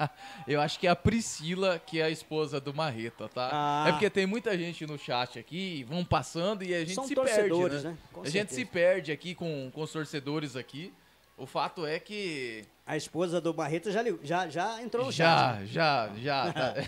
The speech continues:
Speaker 1: porque
Speaker 2: ajuda aí, Igor.
Speaker 1: É, porque senão o Marreta vai ter que se explicar. Mas o fato é que foi profetizado o gol do Marreta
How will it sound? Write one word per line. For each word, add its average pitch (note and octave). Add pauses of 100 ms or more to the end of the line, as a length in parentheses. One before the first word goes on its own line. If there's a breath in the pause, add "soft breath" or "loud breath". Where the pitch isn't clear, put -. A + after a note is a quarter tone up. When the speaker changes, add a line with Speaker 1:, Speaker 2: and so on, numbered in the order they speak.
Speaker 1:
porque F#3+
Speaker 2:
ajuda G#3+
aí, A3
Igor. D3
Speaker 1:
É, F#3+
porque F3
senão G#3+
o G#3+
Marreta G#3
vai A3
ter G#3+
que -
se A#3+
explicar. C#3
Mas D3+
o -
fato G3
é G#3+
que G3
foi C#4
profetizado A#3
o E3+
gol E3+
do E3
Marreta C#3+